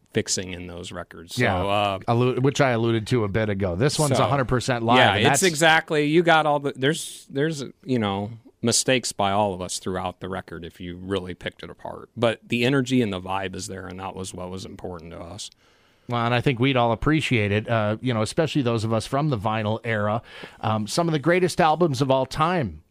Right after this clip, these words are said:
Speaker 2: left their flaws out there for us to not necessarily pick apart, but realize that these people are indeed human. They're not superhuman, as some people would, you know, they'd put 'em on that sort of pedestal. But, uh,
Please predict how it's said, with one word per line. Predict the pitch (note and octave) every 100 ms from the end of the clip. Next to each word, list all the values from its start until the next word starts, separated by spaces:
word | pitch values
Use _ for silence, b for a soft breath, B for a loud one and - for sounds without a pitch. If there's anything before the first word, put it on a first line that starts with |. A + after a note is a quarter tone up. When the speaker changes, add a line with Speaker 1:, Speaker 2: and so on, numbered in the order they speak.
| _ -
Speaker 2:
left | G#2 C#3 F#3+ -
their | C3
flaws | G#2+ B2+ A#2 G2+ F#2+ -
out | A2+ A2 -
there | A#2 G2
for | - G#2+
us | G#2+ -
to | - A2+ G2 - _
not | D#3+ F#3 A#2+
necessarily | A#2 A#2+ - A#2+ G#2+ G#2+
pick | - A#2
apart, | G#2 - C#3 F3
but | C3+ B2
realize | D#3 E3+ D3 C3+ B2
that | C3+ B2
these | C#3+ D3
people | - C#3+ D3 D3
are | C#3+
indeed | E3+ A#2 G#2+ G2+
human. | C#3+ E3+ G2+ E2
They're | G2
not | A2+ A#2+
superhuman, | - A2 G2+ F#2 G2+ F#2+ F#2+
as | F2
some | - G2
people | F#2 G2 G2 F#2+
would, | F2+ -
you | A#2
know, | F#2+
they'd | G2+
put | A2+
'em | G#2+
on | F#2+
that | F#2 F2+
sort | G#2+ F#2
of | -
pedestal. | G#2+ F2+ F2 F2+ D#2+
But, | F2+ E2+
uh, | G2